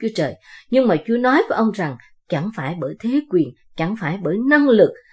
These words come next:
năng lực là do cái sức lực của con người, bèn bởi thần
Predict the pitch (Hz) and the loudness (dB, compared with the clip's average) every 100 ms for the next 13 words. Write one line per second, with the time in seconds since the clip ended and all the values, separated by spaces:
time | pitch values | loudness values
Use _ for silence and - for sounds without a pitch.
0 | _ - 254 254 175 - 147 180 208 208 | _ -4 0 2 2 0 -2 0 -2 -4
1 | 262 381 - 165 160 175 202 185 135 131 | -2 -2 0 -4 -4 -4 -2 0 0 -2
2 | _ _ _ - 180 165 143 135 135 - | _ _ _ -6 -2 0 -2 -2 -4 -4
3 | 185 | -6